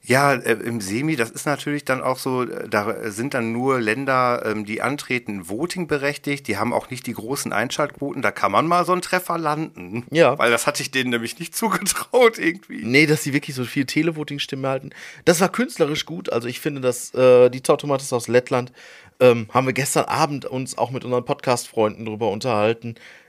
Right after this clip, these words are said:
Speaker 2: Es ist eine stetige Entwicklung seit dem Vorentscheid passiert. Und man hatte das Gefühl, von Pre-Konzert zu Pre-Konzert, zu Proben hin. Es entwickelt sich weiter. Und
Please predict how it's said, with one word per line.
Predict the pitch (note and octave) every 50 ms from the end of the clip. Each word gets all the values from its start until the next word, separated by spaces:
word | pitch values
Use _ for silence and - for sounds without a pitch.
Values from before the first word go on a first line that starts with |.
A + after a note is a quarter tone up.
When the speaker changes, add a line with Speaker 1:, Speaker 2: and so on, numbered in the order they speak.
| _ _ _ -
Speaker 2:
Es | A#2+ -
ist | - C3+ -
eine | B2+ A#2
stetige | - - - - - D#3 E3+ E3+ E3 E3+ - C#3+ A2+ A2+ A2
Entwicklung | F#2 A2 A2 - A2+ A#2+ - - B2+ A#2 A2+ A2
seit | F#2+ A2 G#2 G2+ -
dem | A2 G#2
Vorentscheid | G2 - - A2+ G#2 F#2+ G#2 G2+ - G#2+ A2+ A2 -
passiert. | A2 G#2 - - - G#2+ G#2+ G2 - - - - - - - -
Und | - C3 C3
man | B2 A#2
hatte | A#2+ A#2 - -
das | B2 A2+ - -
Gefühl, | - A2+ - - D#3 D#3+ D#3+ D#3 D#3 C#3+
von | - - - A2+ B2 - - _
Pre-Konzert | - - A3 F#3+ - - D#3 C3+ C3 - D3+ B2+ -
zu | - D#3+
Pre-Konzert, | E3 - A3 F#3+ - - C#3+ B2+ B2+ - - C3+ C3 C3+ C3+
zu | - - - A#3+
Proben | G#3+ - - - D#3+ D#3+ D#3 D3+ D#3 D3+ C#3+ C3+
hin. | C#3 C#3+ C#3 C#3 C#3+ - - - - - - - _ _ _ _ _
Es | - D3 -
entwickelt | - E3 E3+ C#3 D#3+ G3+ G3 - G#3 F#3 F#3+
sich | - F3+ E3 - -
weiter. | B2 A#2 B2+ B2+ B2+ - A2 F#2 D#2 - - G#2
Und | A2 A#2 A2+ G2+ - - -